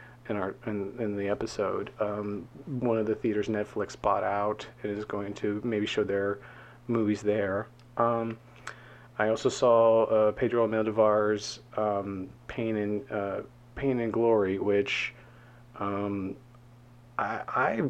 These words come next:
lapsed on Almodovar. Um, he's, he's obviously a great filmmaker. Um, I mean, um, I think, um, The Skin I Live In was the last one I saw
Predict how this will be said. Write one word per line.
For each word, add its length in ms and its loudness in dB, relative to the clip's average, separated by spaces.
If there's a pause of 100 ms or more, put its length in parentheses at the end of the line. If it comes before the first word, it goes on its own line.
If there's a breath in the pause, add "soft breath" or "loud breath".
(200)
lapsed 640 0
on 160 4
Almodovar. 840 0
Um, 640 2
he's, 280 -4
he's 160 2
obviously 320 2
a 20 -2
great 220 -4
filmmaker. 800 -2 (300)
Um, 460 -4 (500 loud breath)
I 120 0
mean, 300 0
um, 340 0 (1600 loud breath)
I 60 6
think, 320 0 (100)
um, 560 -2
The 80 -14
Skin 220 0
I 100 2
Live 180 2
In 140 0
was 100 -6
the 60 -6
last 240 -2
one 80 -4
I 80 -2
saw 480 -6